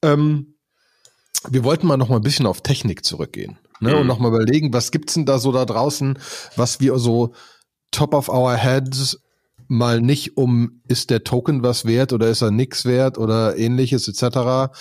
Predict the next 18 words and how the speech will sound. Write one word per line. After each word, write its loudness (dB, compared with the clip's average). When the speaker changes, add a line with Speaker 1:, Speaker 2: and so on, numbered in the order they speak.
Speaker 1:
oder 2
ist -2
das 0
zum 0
Traden 0
oder 0
für -2
Options -2
gut, -2
ähm, 2
sondern, 2
sondern, 0
sondern 0
was -2
einfach -2
so 0
Themen 0
sind, -2